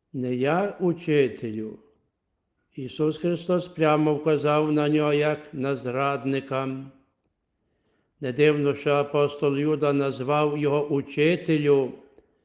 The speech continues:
а не Господи, як усі інші апостоли. У апостола Іоанна видно, що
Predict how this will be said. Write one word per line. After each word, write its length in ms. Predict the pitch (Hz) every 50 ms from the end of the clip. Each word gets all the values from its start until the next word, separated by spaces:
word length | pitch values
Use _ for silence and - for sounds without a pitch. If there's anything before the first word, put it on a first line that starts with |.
| _ _ _ _ _ _ _
а 160 | - 139 143
не 180 | 143 143 139 123
Господи, 1040 | 104 117 143 170 175 147 131 - - - 143 131 117 127 127 127 123 123 120 - - _ _ _ _ _ _ _ _ _ _ _ _ _ _
як 220 | 147 139 143 139 139 - - - _ _ _ _ _ _
усі 640 | - 156 151 143 - - 160 151 160 160 156 143 147
інші 640 | 170 185 160 - - 165 165 160 156 160 156 - - _ _ _ _ _ _ _ _ _ _ _
апостоли. 880 | - 139 139 139 139 143 139 135 120 - - - - 123 110 110 113 - - - _ _ _ _ _ _ - - _ _ _ _ _ _ _ _ _ _ _ _ _ _ _ _ _ _ _ _ _ _ _ _ _ _ _ _ _ _ _ _ _ _ _ _ _ _ _ _ _ _ _ _ _
У 160 | 135 139 139
апостола 760 | 139 139 139 - 165 165 170 160 165 - 165 151 147 147 143
Іоанна 560 | 143 139 143 139 143 143 147 151 147 147 143
видно, 480 | 131 135 147 151 147 147 147 147 147 147
що 340 | - - 151 143 139 135